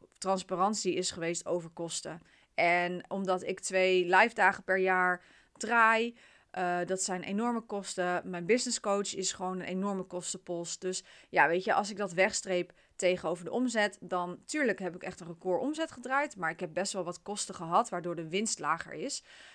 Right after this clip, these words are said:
Ehm, en dat is uiteindelijk belangrijk. Maar alsnog ben ik echt heel blij en heel tevreden, ondanks alle moeilijkheden, hoe dit jaar, eh, omzetwise en kostenwise is gegaan. Dus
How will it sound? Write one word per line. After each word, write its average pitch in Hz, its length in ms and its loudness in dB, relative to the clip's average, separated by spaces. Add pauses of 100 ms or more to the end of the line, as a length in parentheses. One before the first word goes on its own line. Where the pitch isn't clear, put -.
(100)
Ehm, 175 360 -6
en 175 200 -8
dat 254 220 10
is 277 120 -2
uiteindelijk 180 440 -2
belangrijk. 156 500 -6
Maar 175 280 2
alsnog 190 580 0
ben 190 180 0
ik 190 160 -8
echt 220 240 2
heel 190 280 -2
blij 185 360 2
en 175 100 -10
heel 185 180 -6
tevreden, 175 640 -6
ondanks 226 420 -2
alle 180 160 0
moeilijkheden, 175 640 -6 (360)
hoe 196 140 -2
dit 185 160 4
jaar, 170 360 2
eh, 165 300 -6 (160)
omzetwise 175 760 -2
en 160 300 -8
kostenwise 175 560 -4
is 160 240 -6
gegaan. 143 480 -8
Dus 170 200 -6